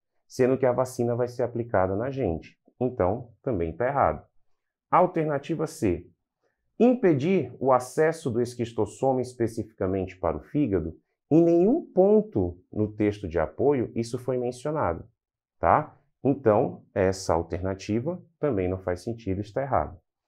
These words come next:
Alternativa D. Eliminar o esquistossomo antes que ocorra o contato com o organismo? Também não. Se eu vou fazer o uso da vacina como uma forma de tratamento,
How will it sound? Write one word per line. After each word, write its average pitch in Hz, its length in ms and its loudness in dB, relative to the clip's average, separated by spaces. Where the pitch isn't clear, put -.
Alternativa 180 800 2
D. 98 320 2
Eliminar 190 500 4
o 202 40 2
esquistossomo 151 960 0
antes 220 460 2
que - 100 -4
ocorra 135 380 2
o 120 80 -4
contato 117 640 0
com 101 180 0
o 92 80 2
organismo? 95 640 -2
Também 180 300 0
não. 135 360 0
Se - 220 0
eu - 80 6
vou 247 100 4
fazer 135 340 4
o 120 180 4
uso 110 200 0
da 104 140 4
vacina 98 540 2
como 95 240 -2
uma 90 140 0
forma 127 440 0
de 101 140 -6
tratamento, 92 1040 -2